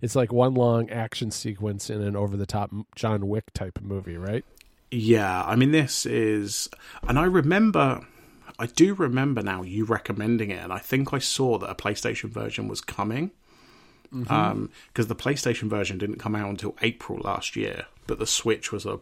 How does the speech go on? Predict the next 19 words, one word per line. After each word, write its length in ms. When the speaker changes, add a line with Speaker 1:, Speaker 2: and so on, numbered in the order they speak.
Speaker 2:
a 80
while 380
before 360
that. 120
I 40
think 200
it 60
was 100
a 60
year, 400
year 480
prior 180
Speaker 1:
Yeah, 40
it's 140
Speaker 2:
to 80
Speaker 1:
been 60
a 20
Speaker 2:
that. 100
Speaker 1:
while. 400